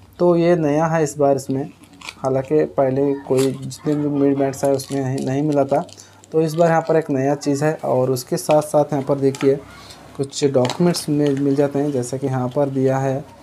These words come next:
तो ये है उसके documents। तो एक बार side में रख लेते हैं सबको। तो यहाँ पर देखिए,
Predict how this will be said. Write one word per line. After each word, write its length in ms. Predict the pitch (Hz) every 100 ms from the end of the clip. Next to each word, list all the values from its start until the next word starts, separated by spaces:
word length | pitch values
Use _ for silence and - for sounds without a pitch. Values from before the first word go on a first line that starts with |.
| - - - -
तो 340 | 139 135 143 - - - - - 135
ये 160 | 135
है 200 | 131 123
उसके 260 | 117 - 127
documents। 480 | 113 107 - 107 107
तो 160 | 175
एक 180 | 160 175
बार 120 | 190
side 260 | 185 185 170
में 100 | 180
रख 120 | 170
लेते 140 | 170 170
हैं 60 |
सबको। 340 | - 151 - 170
तो 220 | 170 165
यहाँ 280 | 151 143 156
पर 120 | 170 156
देखिए, 420 | 160 156 156